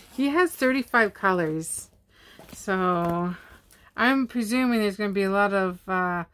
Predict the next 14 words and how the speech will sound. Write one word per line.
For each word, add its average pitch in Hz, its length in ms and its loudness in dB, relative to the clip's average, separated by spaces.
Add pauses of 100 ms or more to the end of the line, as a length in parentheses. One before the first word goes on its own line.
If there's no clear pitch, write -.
(280)
confetti 196 520 0
in 175 140 0
this 170 240 -6
one. 170 320 -6 (1600)
Either 311 260 0
that, 262 260 -2
I 277 80 0
don't 359 160 -2
know. 415 180 0
I 285 120 0
see 302 220 -8
a 302 80 -2
lot 269 220 -2
of, 247 220 -4